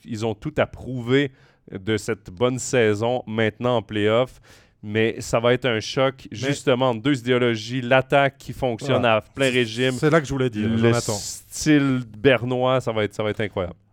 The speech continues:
Speaker 2: Bienne ne doit pas oublier ce qu'il a fait depuis deux, trois, quatre ans de manière, euh, très bien. Et même depuis le retour en National League, ils ont grandi. Ils sont devenus le club qu'ils sont aujourd'hui, capables,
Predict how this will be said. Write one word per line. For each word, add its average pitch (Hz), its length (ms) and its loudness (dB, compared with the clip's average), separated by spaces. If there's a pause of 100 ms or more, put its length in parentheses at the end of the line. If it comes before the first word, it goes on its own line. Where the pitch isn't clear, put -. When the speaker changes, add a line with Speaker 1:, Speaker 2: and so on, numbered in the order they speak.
(160)
Speaker 2:
Bienne 160 460 -2
ne 123 120 -4
doit 113 300 -4
pas 151 220 -2
oublier 117 500 -8
ce - 100 -18
qu'il 107 180 -12
a 101 60 -6
fait 117 400 -8 (120)
depuis 110 300 -14
deux, 113 300 -4
trois, 123 320 -4
quatre - 520 -10
ans 113 200 -8
de 110 140 -8
manière, 110 440 -8 (280)
euh, 92 40 -12 (140)
très - 220 -6
bien. 113 340 -6
Et 113 100 -10
même 113 220 -8
depuis 110 240 -8
le 104 80 -4
retour 123 360 -6
en - 20 -10
National 110 340 -10
League, 113 160 -12
ils 98 160 -10
ont 95 80 -12
grandi. 123 760 -4
Ils 110 40 -8
sont 113 160 -12
devenus 120 300 -6
le 113 80 -4
club 120 240 -4
qu'ils - 180 -14
sont 127 220 -10
aujourd'hui, 113 340 -8
capables, 113 400 -6